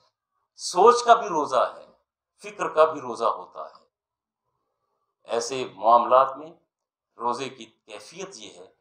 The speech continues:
कि अपने आप को तमाम उन अहवाल से रोकना जो इन तीनों कुव्वतों के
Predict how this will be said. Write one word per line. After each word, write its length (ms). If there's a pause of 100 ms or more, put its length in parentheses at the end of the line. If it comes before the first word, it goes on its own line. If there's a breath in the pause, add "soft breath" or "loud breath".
(240)
कि 160
अपने 320
आप 280
को 140 (600)
तमाम 460
उन 240
अहवाल 440
से 200
रोकना 460 (880)
जो 80
इन 180 (120)
तीनों 320
कुव्वतों 500
के 180